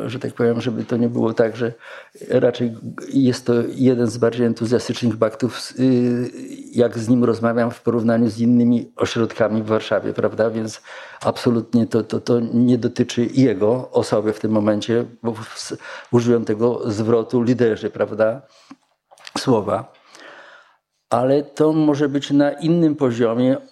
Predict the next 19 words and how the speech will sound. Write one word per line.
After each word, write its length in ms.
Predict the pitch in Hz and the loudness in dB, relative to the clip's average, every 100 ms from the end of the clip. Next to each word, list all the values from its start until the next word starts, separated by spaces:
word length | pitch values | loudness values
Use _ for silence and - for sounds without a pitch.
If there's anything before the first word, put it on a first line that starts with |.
| - - - _ | -18 -18 -20 _
Bakterie 500 | 120 123 - 135 135 | -2 0 2 2 2
mogą 280 | 131 123 117 | 2 2 0
się 140 | 127 | -4
spotkać, 480 | - 120 - 120 - | -2 -2 0 -2 -2
porozmawiać, 840 | 123 117 113 117 113 120 123 - - | 0 0 2 0 2 2 0 -4 -2
jak 340 | 120 131 - | 0 0 -4
z 160 | - - | -12 -2
tej 140 | 131 | -2
sytuacji, 1040 | - 131 131 120 120 120 131 127 135 - _ - _ _ _ - | -2 -4 0 2 2 0 -2 0 0 -4 _ -20 _ _ _ -2
co 180 | 190 | 0
zrobić, 520 | 190 180 143 147 160 151 | 2 2 2 2 0 0
żeby 200 | 151 151 | 0 2
rozwiązać 680 | 139 139 139 143 147 135 - | 0 2 0 0 -2 -4 0
tą 140 | 135 | -2
sytuację, 540 | - 131 131 107 120 | -2 -2 0 0 0
żeby 200 | 113 127 | -2 -2
przyjmować 560 | 131 127 120 123 131 - | -2 -2 -2 0 0 0
ludzi, 260 | 123 107 107 | -4 -4 -8
prawda? 420 | 101 104 107 | -10 -6 -6